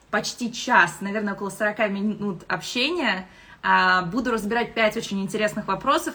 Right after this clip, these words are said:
Хочу убедиться, что вам меня очень хорошо видно и очень хорошо слышно. Пожалуйста, напишите от нуля до десяти, насколько вам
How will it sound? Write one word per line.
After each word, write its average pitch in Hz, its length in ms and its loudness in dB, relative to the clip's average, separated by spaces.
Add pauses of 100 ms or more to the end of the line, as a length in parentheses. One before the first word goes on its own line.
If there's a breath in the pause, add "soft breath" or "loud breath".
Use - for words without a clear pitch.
Хочу 196 260 -4
убедиться, 233 360 -6
что 190 400 -2 (320 loud breath)
вам 220 280 6
меня 220 360 4
очень 220 260 -2
хорошо 190 380 -2
видно 247 500 0
и 190 100 -4
очень 226 220 -4
хорошо 180 320 -4
слышно. 196 480 -4
Пожалуйста, 202 380 -2
напишите 226 400 -4
от 196 120 -4
нуля 208 300 2
до 180 80 -2
десяти, 175 340 -6
насколько 233 540 -4
вам 196 320 0